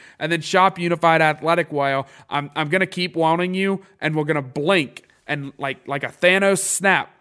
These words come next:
spring will be here, and your, your friends will be texting you, "Do you wanna play in a beer league on Wednesday nights?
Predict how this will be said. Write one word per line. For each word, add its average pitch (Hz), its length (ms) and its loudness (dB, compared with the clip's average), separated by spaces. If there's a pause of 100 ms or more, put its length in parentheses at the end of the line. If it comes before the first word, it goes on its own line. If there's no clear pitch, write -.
(220)
spring 190 680 0
will 185 140 4
be 156 300 4
here, 120 360 -4 (360)
and 139 520 0 (200)
your, 143 240 -2 (100)
your 139 280 -4 (140)
friends 175 480 0
will 175 100 0
be 170 140 -2
texting 165 500 -2
you, 151 140 -2
"Do 127 100 -10
you 123 80 -6
wanna 151 240 2
play 151 560 2
in 135 100 -8
a 120 60 -8
beer 156 360 0
league 147 600 0
on 123 200 -10
Wednesday 143 460 -2
nights? 120 460 -4